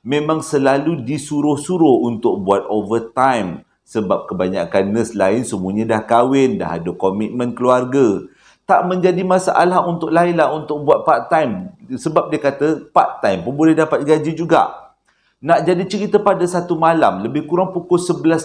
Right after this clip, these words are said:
tengah malam lah, tiba-tiba dia didatangi. Unit kecemasan didatangi oleh seorang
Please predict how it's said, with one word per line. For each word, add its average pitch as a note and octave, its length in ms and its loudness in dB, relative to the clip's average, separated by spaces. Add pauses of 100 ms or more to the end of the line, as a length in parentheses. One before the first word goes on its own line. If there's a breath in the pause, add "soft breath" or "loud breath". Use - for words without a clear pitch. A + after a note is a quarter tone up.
tengah D#3 240 0
malam D#3 400 4
lah, F2 160 -2
tiba-tiba A#2+ 560 -4
dia B2+ 240 2
didatangi. A#2+ 800 0 (240 loud breath)
Unit C3+ 400 -4
kecemasan C3 640 0
didatangi A#2+ 480 2
oleh A2 320 0
seorang G#2+ 320 0